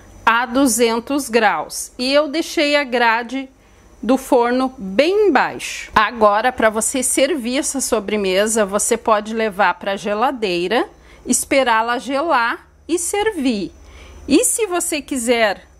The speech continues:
usar uma calda pra ela, você pode colocar aqui por cima uma calda de pudim, tá? Com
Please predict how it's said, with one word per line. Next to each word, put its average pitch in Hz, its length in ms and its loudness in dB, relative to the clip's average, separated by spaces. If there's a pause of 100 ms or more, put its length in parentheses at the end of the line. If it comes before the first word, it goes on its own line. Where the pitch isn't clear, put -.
usar 233 360 2
uma 254 280 -4
calda 220 600 -2
pra 185 160 -4
ela, 170 500 -2 (960)
você 240 260 2
pode 269 320 0
colocar 269 360 4
aqui - 180 -6
por 220 180 -6
cima 254 680 -4 (100)
uma 269 200 4
calda 226 580 0
de 220 160 -8
pudim, 226 720 0 (380)
tá? 185 420 0 (760)
Com 190 560 2